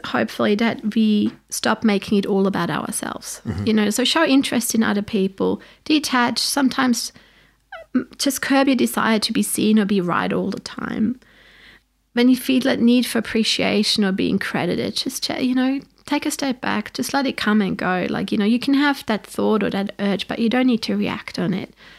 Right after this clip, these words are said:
Speaker 1: Just kind of watch it, um, and just chill. That could be one point. Another one is when people are being caught up in a big ego is that they're quite defensive. And I think in the dog industry, I, I find it so sad because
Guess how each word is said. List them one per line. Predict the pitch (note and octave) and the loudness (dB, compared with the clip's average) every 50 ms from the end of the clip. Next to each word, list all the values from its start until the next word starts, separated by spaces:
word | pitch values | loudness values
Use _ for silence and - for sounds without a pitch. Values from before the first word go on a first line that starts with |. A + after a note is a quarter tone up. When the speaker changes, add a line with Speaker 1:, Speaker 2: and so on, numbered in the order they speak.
| - _ - | -20 _ -6
Speaker 1:
Just | - F4 - | -6 -6 -4
kind | - - E4+ D#4 - | -2 0 0 0 0
of | F#3+ G3+ | 0 -2
watch | - D#3 - - - - | -4 -6 -6 -6 -6 -6
it, | - A2 - - - - - - - - - - - _ - | -6 -6 -8 -10 -14 -20 -20 -20 -20 -20 -20 -20 -20 _ -6
um, | B3 G#3 F#3+ F3 F#3 - | -2 0 0 2 0 0
and | - A3+ A3+ | 0 0 0
just | A3+ - - - - - _ _ _ _ _ _ - | 0 -2 -6 -6 -8 -10 _ _ _ _ _ _ -6
chill. | - C#4+ D4+ E4 C#4 - - _ _ _ _ _ _ _ - | -2 0 0 0 0 -2 -6 _ _ _ _ _ _ _ -6
That | - F3 G3 | -6 -4 -2
could | A3+ A3 | -2 -2
be | A3 A#3+ | 0 0
one | A#3 B3 B3+ B3+ B3+ | 0 2 2 2 0
point. | - D#4 D4 D4 C#4+ E4+ - _ _ _ _ _ - - - _ _ _ | 0 0 -2 -2 -2 -4 -6 _ _ _ _ _ -20 -20 -20 _ _ _
Another | - B3 C4+ D4 D4+ D#4+ E4 | -2 0 2 4 4 4 4
one | C#4+ C#4+ C#4 C4 B3+ - - | 4 4 4 4 4 2 2
is | - A#3 A3+ G#3 A3+ A3 - | 2 2 2 2 2 0 0
when | - A#3 A3+ | 0 -2 0
people | - - A#3+ A#3 - - A3 G#3+ G#3+ - - - _ - | 0 -2 -4 -2 -2 0 0 2 0 -2 -4 -10 _ -4
are | - G#3 G3+ G3 G3 G3 - - A#3+ - _ _ _ _ - | -2 0 2 2 2 2 0 -2 -4 -6 _ _ _ _ -2
being | A#3 A3 G#3+ | 0 0 2
caught | G#3+ - A#3 A3+ A3 | 2 2 0 2 2
up | G#3+ G#3+ - | 0 0 2
in | - G#3+ | 2 2
a | G3+ | 2
big | G3 G3 A3 G3+ - | 2 0 -2 -2 -2
ego | - - G3+ G3 G#3 | -2 -2 -2 0 -2
is | - - G#3 - | -2 -2 -2 -2
that | - A3 - - | -4 -6 -6 -6
they're | - | -8
quite | - - - A#3 - | -8 -8 -8 -6 -6
defensive. | - A3 - - - - A3 G#3 - - - G#3+ - - - - - - _ _ - - - - _ - | -6 -8 -8 -6 -4 -4 -2 -2 -4 -6 -6 -8 -8 -10 -12 -18 -20 -20 _ _ -20 -20 -20 -20 _ -2
And | A3+ A#3+ | 0 0
I | |
think | B3 - E4 F4 F4 | 2 4 4 4 4
in | E4+ | 4
the | E4+ D4 | 4 4
dog | A#3 - G#3+ A3+ G#3+ | 4 2 2 2 2
industry, | A3 A3+ A3 G#3+ - - - A3 - G3 | 2 2 2 2 0 -4 -4 -2 -2 -2
I, | - - A#3+ A#3+ - - - - - - - - | -2 -4 -4 -6 -8 -14 -20 -20 -20 -20 -20 -8
I | - | -4
find | - C#4+ D4 | -2 0 2
it | C#4+ C4+ - | 2 2 2
so | - C4+ | 0 0
sad | B3+ A#3+ - A#3+ A3 A#3 A3+ G#3+ | 0 0 2 2 2 2 2 0
because | - A3+ A3 - B3 A#3 A3 - - | -2 -2 -2 0 0 0 0 -2 -6